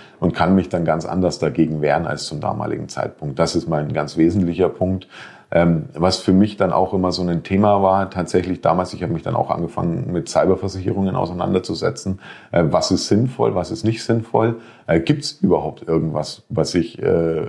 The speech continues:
da machen könnte, auch als Privatperson mich eben abzusichern? Im Unternehmenskontext, da gibt's tatsächlich, ähm, spezielle Cyberversicherungen, die man da machen kann. Das mache ich jetzt auch als Unternehmen, weil es ja auch ganz wichtig ist. Zum einen bin ich ja beratend tätig für Firmen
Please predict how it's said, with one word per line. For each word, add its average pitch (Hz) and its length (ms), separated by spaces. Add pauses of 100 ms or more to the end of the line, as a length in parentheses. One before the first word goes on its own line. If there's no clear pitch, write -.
(160)
da - 140
machen 90 400
könnte, 127 480
auch 85 200
als 76 200
Privatperson 80 720
mich 78 160
eben - 160
abzusichern? - 720
Im 85 140
Unternehmenskontext, 98 1000
da 82 60
gibt's 87 220
tatsächlich, 90 680
ähm, 82 360 (760)
spezielle 87 500
Cyberversicherungen, 92 960
die 90 100
man 85 200
da 76 100
machen 95 340
kann. 113 360 (260)
Das 85 220
mache 87 320
ich 101 200
jetzt - 240
auch 104 220
als 104 220
Unternehmen, 101 580
weil 80 80
es 80 120
ja - 60
auch - 140
ganz 80 240
wichtig - 380
ist. 113 260
Zum - 140
einen 85 320
bin 82 100
ich 78 80
ja 80 80
beratend 71 520
tätig - 360
für - 140
Firmen 98 440